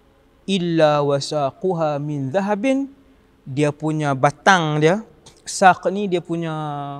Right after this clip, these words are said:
pokok, pokok rimbun di atas tu, di, batang hak di bawah tu, tu saq dia, no? Saquha min dhahab, kesemua batang pokok di bawah adalah daripada emas.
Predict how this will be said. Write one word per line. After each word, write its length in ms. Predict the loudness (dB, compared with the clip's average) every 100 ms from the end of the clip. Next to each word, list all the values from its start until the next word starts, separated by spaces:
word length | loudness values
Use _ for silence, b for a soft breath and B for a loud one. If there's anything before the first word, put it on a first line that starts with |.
| -16 _ _ _ _ _ _ _ _ _
pokok, 640 | -4 4 6 8 6 0 -20 _ _ _ _ -10
pokok 480 | -10 -2 -2 -2 -2
rimbun 560 | 0 2 2 2 -2 -6 -14 -12 -2
di 80 |
atas 320 | 0 2 0 0
tu, 320 | 0 0 -2
di, 160 | -10 -10
batang 480 | -2 -2 2 2 2
hak 40 | -2
di 80 | -2
bawah 320 | 0 -2 -4
tu, 160 | -10
tu 160 | -10 -10
saq 400 | -2 -2 -2 -6
dia, 240 | -4 -4 -6
no? 160 | -4 -4 _ b b b b
Saquha 720 | b -4 2 2 2 0 2 2
min 240 | 0 0
dhahab, 320 | 0 0 0 -2 -20 -16
kesemua 500 | -8 -6 -4 -4 -2
batang 400 | 0 0 0 -4
pokok 400 | -4 -6 -2 -2
di 140 | -2 -2
bawah 340 | 0 0 -2
adalah 400 | -6 -6 -4 -6
daripada 640 | -6 -8 -6 -2 0 0 -2
emas. 480 | -8 -8 -10 -12